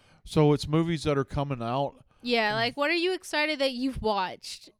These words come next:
Speaker 2: <laughs> Because this is gonna be in the future.
Speaker 1: Because kayfabe?
Speaker 2: Because kayfabe.
Speaker 1: There's no movies that have been out that I have wanted to watch, and I kinda regret watching Wonder Woman.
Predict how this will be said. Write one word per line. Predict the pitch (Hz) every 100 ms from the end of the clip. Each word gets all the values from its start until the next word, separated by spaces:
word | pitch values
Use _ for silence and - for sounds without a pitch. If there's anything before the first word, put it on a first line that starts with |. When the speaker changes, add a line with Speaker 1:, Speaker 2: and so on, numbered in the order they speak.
| -
Speaker 2:
<laughs> | 269 - 311 _ _ _ _ _ _ _ -
Because | 247 294 269
this | 269
is | 277 262
gonna | 269 262
be | 247
in | 247
the | 233
future. | - 220 - 240 247
Speaker 1:
Because | 151 143 143 131
kayfabe? | - 127 123 143 147 139
Speaker 2:
Because | - 269 226
kayfabe. | 247 226 220 202 190 202 214 -
Speaker 1:
There's | 127 113
no | 131 127 143 143
movies | 135 135 120 113
that | 127
have | 120 104
been | 123 120
out | 117 113
that | 120
I | 113
have | 113 104
wanted | 117 113 113
to | 123
watch, | 131 123 113 - - - - - -
and | 139 135
I | 139
kinda | - 147 143
regret | 135 131 113 127 123 120
watching | 120 113 - 110
Wonder | 110 104
Woman. | 107 95 92 90